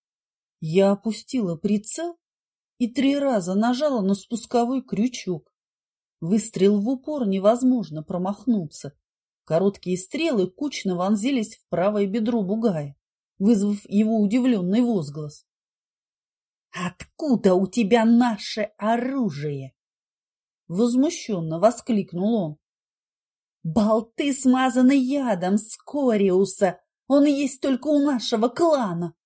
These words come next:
«То есть глава клана тебе ничего не сказал обо мне?» С невозмутимым видом выдала я.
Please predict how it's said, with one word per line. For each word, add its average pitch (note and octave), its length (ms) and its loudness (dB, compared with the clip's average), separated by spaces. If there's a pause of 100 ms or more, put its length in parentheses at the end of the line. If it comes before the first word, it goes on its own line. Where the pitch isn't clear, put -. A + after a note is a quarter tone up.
(1600)
«То D4+ 340 2
есть D4 540 2 (120)
глава D4 540 4
клана D#4+ 720 0 (260)
тебе D4+ 260 2
ничего E4+ 500 2
не C5 140 -4
сказал D4+ 480 6
обо D#4 220 6
мне?» D#4 440 2 (680)
С - 140 -16
невозмутимым G3 880 2
видом G#3 460 -2
выдала A3+ 360 0
я. G3+ 360 -2